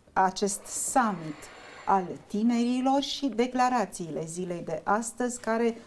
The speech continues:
unele poate ar în-, anticipa ziua de mâine, și apoi revenim la cercetările sociologice, care până la urmă sunt o oglindă a noastră. Uh, educație, sănătate, administrație. Vă rog.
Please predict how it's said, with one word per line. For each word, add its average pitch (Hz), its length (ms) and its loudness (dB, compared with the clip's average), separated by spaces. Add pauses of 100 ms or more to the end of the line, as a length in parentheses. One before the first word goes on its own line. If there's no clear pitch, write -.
(140)
unele 247 380 2
poate 220 280 0
ar 208 100 2
în-, 196 200 2 (280)
anticipa 196 800 0
ziua 170 420 -2
de 160 160 -2
mâine, 240 380 2 (240)
și - 120 -4
apoi 233 420 0
revenim 214 460 2
la 226 220 0 (140)
cercetările 208 680 2
sociologice, 196 840 -2
care 226 220 0
până 220 220 0
la 202 120 4
urmă 240 220 2
sunt 233 260 -2
o 226 100 4
oglindă 233 520 2
a 214 140 2
noastră. - 560 -4 (680)
Uh, 170 60 -6 (140)
educație, 214 920 0
sănătate, 202 920 -4
administrație. - 840 -10 (140)
Vă 214 80 0
rog. 202 160 -2